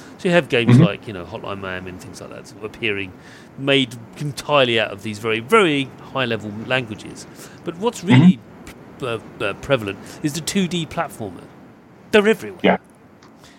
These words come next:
Speaker 1: And I'm just wondering, how do you think now, fourteen years later, Vo-, the Voodoo Vince sort of sits in that,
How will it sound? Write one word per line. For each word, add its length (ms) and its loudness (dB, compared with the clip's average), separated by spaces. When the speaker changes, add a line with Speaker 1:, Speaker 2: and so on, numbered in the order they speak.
Speaker 1:
And 140 -4
I'm 80 0
just 220 -6
wondering, 520 2
how 260 2
do 140 -6
you 160 -2
think 640 -2
now, 360 4
fourteen 420 -4
years 180 0
later, 380 0
Vo-, 260 -4
the 80 -8
Voodoo 240 -4
Vince 240 -4
sort 140 -8
of 80 -12
sits 560 -4
in 240 -8
that, 200 -4